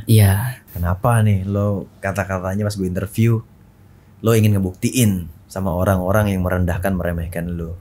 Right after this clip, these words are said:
Speaker 1: Iya.
Speaker 2: Eh, motivasi lo
Speaker 1: Karena,
Speaker 2: gitu.
Speaker 1: karena itu sih, jadi
Speaker 2: Hmm.
Speaker 1: segala cara selagi itu positif,
Speaker 2: Hmm.
Speaker 1: akan gue lakuin.
Speaker 2: Hmm.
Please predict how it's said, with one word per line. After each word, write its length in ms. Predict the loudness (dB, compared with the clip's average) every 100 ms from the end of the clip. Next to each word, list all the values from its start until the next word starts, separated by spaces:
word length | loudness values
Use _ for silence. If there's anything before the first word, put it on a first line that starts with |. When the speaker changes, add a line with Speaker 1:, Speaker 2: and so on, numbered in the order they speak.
| -16
Speaker 1:
Iya. 480 | 0 2 2 -2 -12 -14 -20 -20 -20 -20 -20 -20
Speaker 2:
Eh, 420 | -20 -18 -20 -18 -16
motivasi 540 | -10 -8 -8 -8 -8 -6
lo 80 | 2
Speaker 1:
Karena, 480 | 4 4 4 2
Speaker 2:
gitu. 100 | -2 -2
Speaker 1:
karena 280 | 0 2 2
itu 200 | 2 0
sih, 180 | 0 0
jadi 380 | 2 2 2
Speaker 2:
Hmm. 260 | 0 -6 -8 -10 -10 -6 -4 0
Speaker 1:
segala 360 | 2 4 4
cara 440 | 2 0 0 4 2 2 -8 -14
selagi 480 | -6 -2 0 0 0
itu 120 | -2
positif, 720 | -2 -2 0 -2 0 -2 -2 -12
Speaker 2:
Hmm. 300 | -4 -2 -2 -6 -16 -20 _ -20 -10
Speaker 1:
akan 240 | -6 0 2
gue 160 | 4
lakuin. 560 | 2 -2 -2 0 0 0
Speaker 2:
Hmm. 400 | 0 0 0 -2